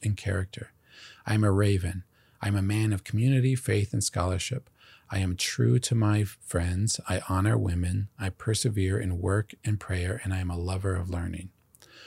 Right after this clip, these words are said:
Well, that's the very opposite of toxic masculinity. And I think this is what Jesus is trying to do by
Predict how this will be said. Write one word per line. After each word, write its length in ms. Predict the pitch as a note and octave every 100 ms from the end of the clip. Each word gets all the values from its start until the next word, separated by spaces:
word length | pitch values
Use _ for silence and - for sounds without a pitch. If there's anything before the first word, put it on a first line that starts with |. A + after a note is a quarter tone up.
| -
Well, 80 | -
that's 160 | B2+ -
the 80 | G2
very 260 | G#2 G2+
opposite 420 | - A2 G2+ G2+ F#2+
of 100 | F2+
toxic 540 | - G2 F#2+ A#2+ -
masculinity. 840 | F#2+ F2 - F2+ F2+ F2+ F2 F2+ - - -
And 100 | -
I 60 | F#2+
think 200 | A#2 G#2+
this 160 | G2+
is 120 | G#2
what 160 | G2 F2+
Jesus 480 | F2+ G2+ F#2+ F#2 -
is 120 | F2+
trying 320 | - G2 G2
to 60 | F#2
do 340 | F2+ F2 E2 - _ _
by 240 | - F#2